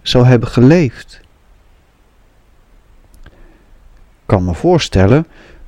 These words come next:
dat de Israëlieten best beseften dat het een bijzondere tijd was geweest. Makkelijk hadden ze het niet gehad. Een harde en zware tijd lag achter hen.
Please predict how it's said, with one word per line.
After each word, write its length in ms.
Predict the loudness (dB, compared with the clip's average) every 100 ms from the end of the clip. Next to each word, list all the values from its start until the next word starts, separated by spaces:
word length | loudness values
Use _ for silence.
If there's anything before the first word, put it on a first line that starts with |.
| -12
dat 160 | -8
de 100 | -2
Israëlieten 680 | 2 2 2 2 0 -2 0
best 300 | 0 0 -4
beseften 560 | -6 0 0 0 -2
dat 160 | 0 0
het 140 | 0
een 120 | -4 -4
bijzondere 600 | -2 0 0 0 0 0
tijd 300 | 0 0 0
was 180 | -2
geweest. 560 | 0 2 2 0 -4 -14 -20 _ _ _ _ _ _ _ _ _ _ _ -8
Makkelijk 480 | -2 -2 0 -2
hadden 240 | 0 0 0
ze 80 | -2
het 120 | 0
niet 180 | 0 2
gehad. 520 | 0 0 0 -2 -10 -18 _ -20 -20 _ -20 _ _ _ _ _ _ _ _ _ _ _ _ _
Een 100 | -4
harde 480 | 0 0 0 2 2
en 200 | 2 0
zware 520 | 0 0 2 2 0 0
tijd 560 | 0 0 0 0 -2 -2 _ _ _ _ _
lag 240 | -2 0
achter 360 | -2 -2 -2 2
hen. 320 | 2 0 -4